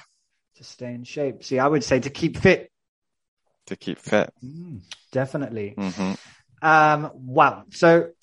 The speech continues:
Speaker 1: right now, correct me if I'm wrong,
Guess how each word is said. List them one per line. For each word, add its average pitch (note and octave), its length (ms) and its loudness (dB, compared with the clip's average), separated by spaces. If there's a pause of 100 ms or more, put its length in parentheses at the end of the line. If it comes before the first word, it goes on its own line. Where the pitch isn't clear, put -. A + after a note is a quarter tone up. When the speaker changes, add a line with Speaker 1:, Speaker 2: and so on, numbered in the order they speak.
(260)
Speaker 1:
right F#3+ 380 4
now, C#3+ 560 2
correct D3 320 2
me D#3+ 80 0
if D3+ 120 -2
I'm C#3+ 200 4
wrong, A2+ 360 -2